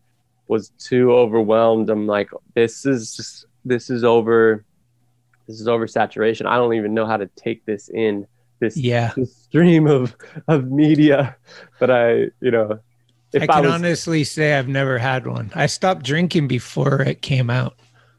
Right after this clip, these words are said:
Speaker 1: Oh, Wh-, White Claw?
Speaker 2: Yeah,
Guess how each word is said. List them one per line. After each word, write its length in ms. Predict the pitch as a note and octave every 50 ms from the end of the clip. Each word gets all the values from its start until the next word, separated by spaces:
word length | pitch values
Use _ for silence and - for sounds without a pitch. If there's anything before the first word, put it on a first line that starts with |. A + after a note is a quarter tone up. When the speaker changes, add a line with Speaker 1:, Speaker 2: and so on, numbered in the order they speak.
| _ _
Speaker 1:
Oh, 380 | - C#3+ C#3 C3+ B2 A#2 A2+ G#2+ G#2+ -
Wh-, 80 | -
White 180 | - A#2 A2+ A2+
Claw? 260 | - C3 C3 D3+ E3 - _ _ _ _ _ _ _ _ _
Speaker 2:
Yeah, 480 | - C3+ C3+ C#3 C#3 C#3 C#3 C3+ A#2 -